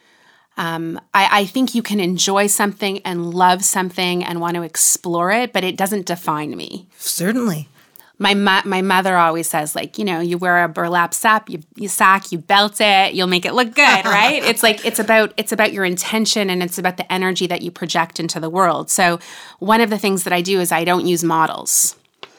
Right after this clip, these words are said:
Speaker 1: Maybe that'll change as I move forward with my business. I don't know, but I don't use models with intention because my whole point is that every woman is beautiful.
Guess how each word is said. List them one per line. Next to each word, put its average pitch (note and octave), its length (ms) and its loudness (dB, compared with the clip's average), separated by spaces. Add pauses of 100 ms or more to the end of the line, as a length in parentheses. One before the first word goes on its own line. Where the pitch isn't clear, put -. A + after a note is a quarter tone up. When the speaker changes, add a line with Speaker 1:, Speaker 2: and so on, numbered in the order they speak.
(720)
Speaker 1:
Maybe G#3 380 0
that'll E3 220 0
change F#3 580 0
as E3+ 140 -2
I D#3+ 100 0
move E3+ 220 0
forward E3 360 -2
with - 100 -16
my D#3 120 -4
business. E3 340 -2
I C3+ 80 -4
don't D#3 280 -2
know, F3+ 380 -2
but F3 180 4
I F3+ 100 0
don't G#3 300 2
use F3+ 240 -2
models E3+ 800 0
with E3+ 160 -6
intention - 760 -2 (580)
because F#3+ 280 -2
my F3 120 2
whole A3 260 -2
point A3 540 0
is E3 160 -6
that E3 320 0 (500)
every A3 320 4
woman D#3 480 -6 (240)
is D#3 140 -6
beautiful. - 560 -8